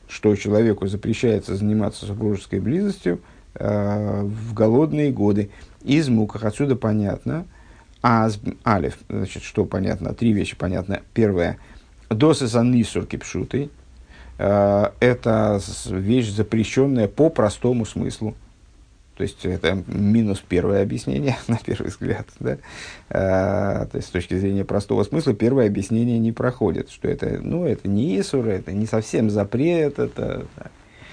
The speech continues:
значит, как бы, что желаемое, да, рекомендуемое, рекомендуемый образ поведения. Э, нет, с точки зрения комментария Раши,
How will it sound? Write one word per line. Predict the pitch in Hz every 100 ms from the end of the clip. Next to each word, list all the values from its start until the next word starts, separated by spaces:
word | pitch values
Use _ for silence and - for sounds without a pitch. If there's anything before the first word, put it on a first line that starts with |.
| - - -
значит, | - - -
как | -
бы, | -
что | - 120
желаемое, | 87 104 139 110 92 90 87 92
да, | 120 135
рекомендуемое, | 107 107 120 123 104 92 85 85 95
рекомендуемый | - 113 135 160 123 113
образ | 113
поведения. | - 101 98 87 - - - - - - _
Э, | - 95 104 98
нет, | 113 202 247 -
с | 110 -
точки | - 135 131
зрения | 107 127 120 101
комментария | 107 113 117 117 120
Раши, | 143 190 - 110